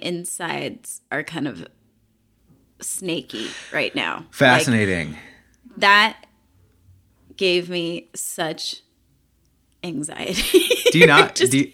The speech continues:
Speaker 1: hearing that story.
Speaker 2: do you not like snakes? I guess not like,
Speaker 1: Uh,
Speaker 2: well, there's,
Speaker 1: no.
Speaker 2: like, liking snakes, and then there's, like, having a visceral reaction to snakes, which now it appears you're having.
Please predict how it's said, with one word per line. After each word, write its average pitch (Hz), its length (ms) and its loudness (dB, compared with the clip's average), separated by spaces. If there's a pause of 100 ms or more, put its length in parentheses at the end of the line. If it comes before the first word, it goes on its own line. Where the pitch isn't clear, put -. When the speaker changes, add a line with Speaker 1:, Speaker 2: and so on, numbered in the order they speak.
Speaker 1:
hearing 349 420 6
that 269 300 2
story. 131 100 -6
Speaker 2:
do 143 60 2
you 147 80 4
not 127 180 4
like 139 200 0
snakes? 117 480 -6 (480)
I 87 60 -10
guess 85 220 -6
not 73 180 -6
like, 80 320 -4
Speaker 1:
Uh, 277 100 2 (100)
Speaker 2:
well, - 180 4
there's, - 240 2
Speaker 1:
no. - 200 2
Speaker 2:
like, - 80 -2
liking 120 280 0
snakes, 110 320 -2
and 92 100 -2
then 90 80 -4
there's, 87 220 -6
like, 80 300 -6 (420)
having 85 400 -4
a 78 60 -8
visceral 78 340 -8
reaction 85 400 -4
to 80 60 -8
snakes, - 320 -12
which - 240 -10
now 76 240 -10
it - 80 -12
appears - 260 -12
you're - 80 -12
having. 80 240 -14